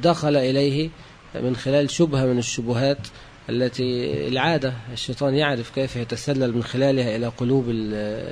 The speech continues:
السالكين، فلا يسمع ممن لا يناسب السماع منه. ولهذا أمر الله تعالى نبيه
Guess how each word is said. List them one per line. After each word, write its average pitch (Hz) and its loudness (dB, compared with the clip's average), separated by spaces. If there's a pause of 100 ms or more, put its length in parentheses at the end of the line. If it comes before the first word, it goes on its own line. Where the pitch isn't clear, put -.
(180)
السالكين، 135 0 (480)
فلا 139 0 (800)
يسمع 165 2 (640)
ممن 151 4 (640)
لا 143 2
يناسب 180 4 (160)
السماع 156 0
منه. 160 0 (160)
ولهذا 135 0 (600)
أمر 160 4
الله 123 2
تعالى 123 0
نبيه 117 2